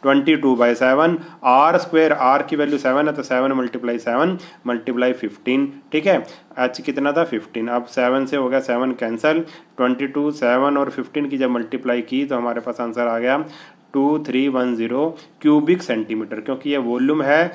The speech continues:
वॉल्यूम किस में होता है? हमेशा क्यूबिक में होता है, क्यूबिक यूनिट में होता है, ठीक है।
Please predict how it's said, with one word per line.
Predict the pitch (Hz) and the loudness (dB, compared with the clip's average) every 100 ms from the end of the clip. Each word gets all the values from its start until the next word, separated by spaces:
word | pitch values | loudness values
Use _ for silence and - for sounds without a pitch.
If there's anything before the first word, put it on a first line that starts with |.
| - - | -10 -8
वॉल्यूम | 123 131 143 135 | -4 0 -2 -2
किस | 131 147 | -6 -4
में | |
होता | 139 135 135 | -4 -2 -2
है? | |
हमेशा | 123 120 127 147 175 - - - | -2 -4 0 2 2 -4 -16 -4
क्यूबिक | 135 131 147 147 | -2 0 0 0
में | 139 | 0
होता | 131 113 127 | -2 -2 -2
है, | 131 | -2
क्यूबिक | 131 131 139 135 | -2 -4 -4 -4
यूनिट | 127 127 127 | -2 -2 -4
में | 113 | -6
होता | 107 - - | -8 -8 -12
है, | 92 - | -12 -6
ठीक | 151 | -4
है। | 185 | -2